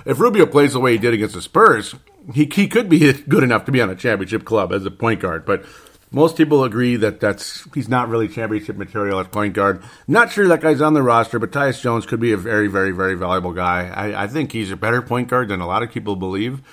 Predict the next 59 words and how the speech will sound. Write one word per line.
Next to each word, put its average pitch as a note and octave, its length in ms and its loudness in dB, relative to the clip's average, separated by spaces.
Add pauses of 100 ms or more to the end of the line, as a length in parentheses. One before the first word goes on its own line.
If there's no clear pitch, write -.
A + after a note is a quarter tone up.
(340)
in G#2 100 -4
this G#2 220 -4
league, B2+ 240 -2
and G#2 100 -4
I G2+ 80 -2
know A2 200 -2
a G2 40 -4
lot G2+ 200 -4
of G2 80 -8
people G#2 200 -4
here F#2+ 120 -4
locally F#2+ 520 0 (420)
are F#2+ 100 -6
drinking A#2 340 -2
the G#2 80 -4
Tyus F#2+ 320 -6
Kool-Aid A#2 400 2
to G2 140 -2
a F2 40 -2
point F2+ 360 -4
of E2+ 160 -10
almost G#2 420 -6
too F#3 180 2
far, F2 400 -4 (340)
but G2+ 100 -4
the G#2+ 80 0
guy's G#2 280 0
value F#2+ 300 -2
is, E2+ 460 -10 (360)
is A#2 400 -10 (800)
<laughs> - 0 -
it's - 760 -6
very A2+ 220 2
visible. F2+ 440 -4 (100)
I, G2+ 140 -2
I G#2+ 360 -2 (240)
really A2+ 380 -4
think A2 280 -6
Tyus G2 260 -2
Jones G2+ 260 -4
has F#2+ 120 -4
a F2+ 80 -6
future G#2 320 -6
in F#2+ 80 -6
this F#2 180 -10
league, G#2 180 -4
and G2 100 -4
there's G#2+ 160 -4
a G#2 40 -4
reason A2 280 -4
he, G#2 120 -4
again, A2+ 300 -4
like F#2+ 140 -6
I G2 80 -2
said G2+ 200 -6
last G2 280 -4
show B2 200 -2
or G2 140 0
so, F2+ 420 -4